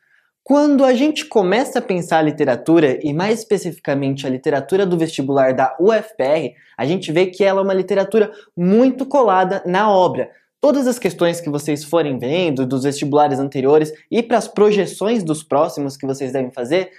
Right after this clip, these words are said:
vocês têm que tá muito atento em como eles cobram, ah, sempre com um contexto, né, dando um, um pequeno trecho, ou às vezes fazendo apenas uma menção dentro do enunciado e jogando uma alternativa que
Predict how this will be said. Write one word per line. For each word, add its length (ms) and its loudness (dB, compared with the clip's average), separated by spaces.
vocês 140 -4
têm 100 -2
que 80 -8
tá 100 0
muito 360 2
atento 440 -2
em 140 0
como 280 0
eles 200 -2
cobram, 480 0
ah, 360 2
sempre 360 -2
com 160 -2
um 80 0
contexto, 800 -2
né, 200 0
dando 320 2
um, 140 -2
um 40 -4
pequeno 320 -2
trecho, 480 -2
ou 60 2
às 80 -2
vezes 200 2
fazendo 280 -2
apenas 320 -2
uma 160 -2
menção 480 -2
dentro 280 -2
do 60 -2
enunciado 680 0
e 100 4
jogando 360 2
uma 100 2
alternativa 640 0
que 260 -4